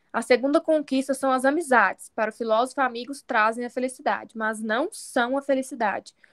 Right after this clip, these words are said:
Os amigos são meios. A, meios para que a gente alcance a felicidade.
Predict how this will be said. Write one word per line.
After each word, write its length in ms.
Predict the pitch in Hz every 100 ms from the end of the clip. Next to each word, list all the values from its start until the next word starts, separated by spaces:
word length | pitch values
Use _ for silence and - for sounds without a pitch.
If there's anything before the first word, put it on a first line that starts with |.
| _
Os 140 | - 220
amigos 380 | 214 233 247 -
são 160 | 285
meios. 640 | 294 240 196 180 - - _ _ _ _ _ - _ _ -
A, 200 | 208 -
meios 360 | 226 226 262 294
para 180 | - 254
que 100 | 262
a 60 |
gente 260 | 254 247 262
alcance 520 | 262 269 254 262 277
a 60 | 277
felicidade. 720 | 269 254 277 214 196 - -